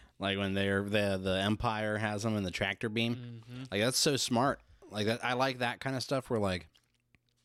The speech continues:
Speaker 1: it makes good sense.
Speaker 2: The
Speaker 1: And we
Speaker 2: science.
Speaker 1: haven't seen it.
Speaker 2: Yeah.
Speaker 1: You know what I mean? Where
Speaker 2: The
Speaker 1: it
Speaker 2: science behind something super sci-fi that we can look at and be like,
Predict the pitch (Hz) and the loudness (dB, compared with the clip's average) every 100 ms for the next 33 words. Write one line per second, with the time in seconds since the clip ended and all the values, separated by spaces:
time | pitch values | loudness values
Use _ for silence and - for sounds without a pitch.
0 | _ _ - 101 107 120 - - 123 - | _ _ -12 -4 0 2 2 0 0 2
1 | 123 131 - - - 117 131 120 135 123 | 0 0 -4 -8 -14 -10 -4 2 2 2
2 | 131 101 - 101 107 - - 233 - - | -4 -8 -10 -10 -12 -14 -14 -14 -14 -20
3 | - 117 107 98 101 107 98 98 147 139 | -2 0 2 2 0 2 2 0 -2 -6
4 | 120 123 113 120 120 117 117 - 131 113 | -8 -10 -10 -12 -12 -14 -14 -14 -14 -12
5 | - 123 113 - 117 113 110 117 113 113 | -8 -6 -8 -6 -8 -8 -12 -14 -16 -14
6 | 117 117 104 113 110 | -14 -14 -14 -12 -12